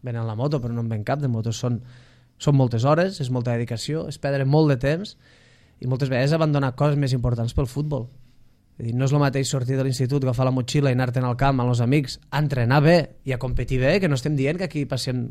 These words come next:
lo rato, eh? Que agafar el cotxe tres o quatre vegades per setmana i, i perdre un munt d'hores.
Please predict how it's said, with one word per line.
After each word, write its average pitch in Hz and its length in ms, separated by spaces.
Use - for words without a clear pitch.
lo 135 100
rato, 123 340
eh? 143 60
Que - 80
agafar 135 240
el 120 60
cotxe 131 200
tres 135 140
o - 20
quatre 127 220
vegades 120 180
per 120 140
setmana 120 500
i, 165 120
i 127 80
perdre 120 240
un 123 80
munt 143 180
d'hores. 131 360